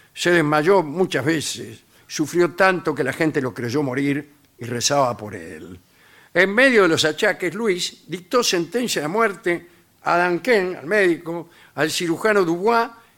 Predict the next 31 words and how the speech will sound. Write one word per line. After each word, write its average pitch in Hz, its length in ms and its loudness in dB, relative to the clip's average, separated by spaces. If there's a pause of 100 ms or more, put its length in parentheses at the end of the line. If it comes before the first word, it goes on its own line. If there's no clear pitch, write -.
(120)
y 160 100 -8
a 208 140 2
otro 156 580 -2 (320)
cirujano 151 460 -4
llamado 139 380 -4
Guy 180 240 -2
de 147 120 -4
Joliat. 117 400 -8 (840)
Finalmente, 175 920 2
el 143 100 -2
problema 156 540 2
se 143 220 0
solucionó 151 600 0
y 156 60 2
el 135 100 0
rey 139 380 0 (380)
no 160 240 0
tuvo 139 600 0 (260)
más 135 240 0
dolor. 95 420 -8 (260)
A 139 60 -8
ver, 180 160 0
no 220 120 6
dice 135 460 0 (360)
si - 180 -10
la 139 120 -2
sentencia 139 480 -4
de 131 40 -6
muerte 135 320 -6
se 123 160 -10
cumplieron. 104 520 -16